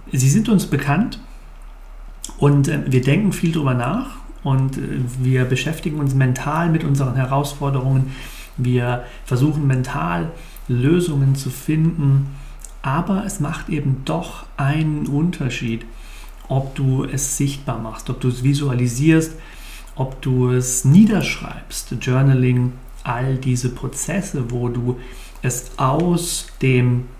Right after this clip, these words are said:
Mentalen, sozusagen aus der Gedankenwolke rausholst und es in eine andere Form bringst, die du dir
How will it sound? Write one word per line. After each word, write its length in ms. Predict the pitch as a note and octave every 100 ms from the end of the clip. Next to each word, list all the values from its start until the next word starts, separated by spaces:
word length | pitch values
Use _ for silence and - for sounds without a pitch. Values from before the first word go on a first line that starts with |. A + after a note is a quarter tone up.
| -
Mentalen, 1040 | B2 A#2+ B2 B2 - C3+ D3+ D#3+ - G#2+ -
sozusagen 400 | - C3+ B2 C3
aus 180 | B2 C3+
der 120 | C3+
Gedankenwolke 920 | B2+ A2+ B2 C3+ D#3 C#3 C3 B2+ A#2+ G#2+
rausholst 720 | B2 F#3 - D#3+ D3 - - - - - - - -
und 200 | D3 D3+
es 160 | C3
in 100 | -
eine 220 | A#2+ A#2+ C3
andere 340 | D3 D#3+ D3
Form 360 | - C#3+ C#3+ C#3+
bringst, 360 | A#2 A#2 -
die 140 | - B2+
du 20 |
dir 380 | B2 C3+ C3+